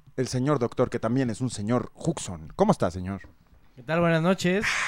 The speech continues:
Speaker 2: Doctor, doctor Merolico, también me decían por acá en el, en el chat.
Speaker 1: ¿Cómo, cómo
Speaker 2: Si, si le
Speaker 1: viste?
Speaker 2: quieres agregar un título más.
Speaker 1: El doctor
Speaker 2: Merolico.
Speaker 1: Merolico.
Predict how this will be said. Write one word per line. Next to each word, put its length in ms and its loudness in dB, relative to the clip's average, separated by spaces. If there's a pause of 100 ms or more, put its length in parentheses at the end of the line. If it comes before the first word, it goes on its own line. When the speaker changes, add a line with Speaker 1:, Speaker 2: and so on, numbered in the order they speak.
(180)
Speaker 2:
Doctor, 300 2 (160)
doctor 280 0
Merolico, 560 2
también 280 -4
me 80 -4
decían 220 -8
por 120 -12
acá 240 -14
en 80 -14
el, 140 -12
en 140 -10
el 180 -8
chat. 280 -6 (160)
Speaker 1:
¿Cómo, 320 -6
cómo 260 0
Speaker 2:
Si, 80 2
si 40 0
le 80 0
Speaker 1:
viste? 100 4
Speaker 2:
quieres 220 4
agregar 280 2
un 100 0
título 340 4
más. 400 0 (160)
Speaker 1:
El 320 0
doctor 180 4
Speaker 2:
Merolico. 640 8
Speaker 1:
Merolico. 1400 4